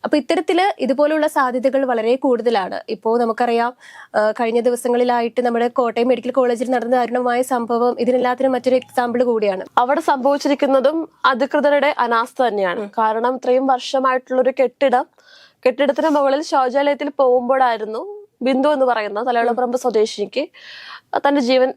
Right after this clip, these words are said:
Speaker 2: നഷ്ടമാകുന്നത്.
Speaker 1: ഉം.
Speaker 2: അപ്പൊ ഇത്തരത്തിൽ പൊളിച്ചു കളയേണ്ട കെട്ടിടങ്ങൾ നിലനിർത്തിക്കൊണ്ട്, അല്ലെങ്കിൽ,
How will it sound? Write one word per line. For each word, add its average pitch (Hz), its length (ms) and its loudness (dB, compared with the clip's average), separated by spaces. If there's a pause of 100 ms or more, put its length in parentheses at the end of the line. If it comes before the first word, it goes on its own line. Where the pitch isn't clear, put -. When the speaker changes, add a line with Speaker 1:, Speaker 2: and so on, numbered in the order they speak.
(120)
Speaker 2:
നഷ്ടമാകുന്നത്. 190 760 -2
Speaker 1:
ഉം. - 120 -4
Speaker 2:
അപ്പൊ 214 200 0
ഇത്തരത്തിൽ 302 720 -2 (100)
പൊളിച്ചു 247 340 0
കളയേണ്ട 302 320 0
കെട്ടിടങ്ങൾ 247 540 0
നിലനിർത്തിക്കൊണ്ട്, 233 920 0 (260)
അല്ലെങ്കിൽ, 254 520 0